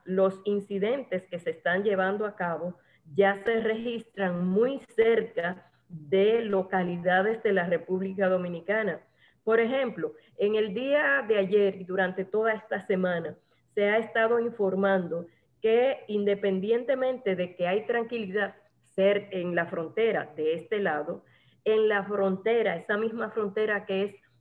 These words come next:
tan in-, tan, tan poco, co-, tan poco sólida,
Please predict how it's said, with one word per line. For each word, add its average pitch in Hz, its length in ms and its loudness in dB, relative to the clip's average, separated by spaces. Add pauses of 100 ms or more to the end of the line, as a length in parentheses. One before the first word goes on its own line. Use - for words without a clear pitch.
(140)
tan 202 200 2
in-, 202 380 0 (140)
tan, 190 420 0
tan 185 540 -2 (380)
poco, 214 1300 2
co-, - 360 -8
tan 190 260 0
poco 226 280 2
sólida, 175 640 -2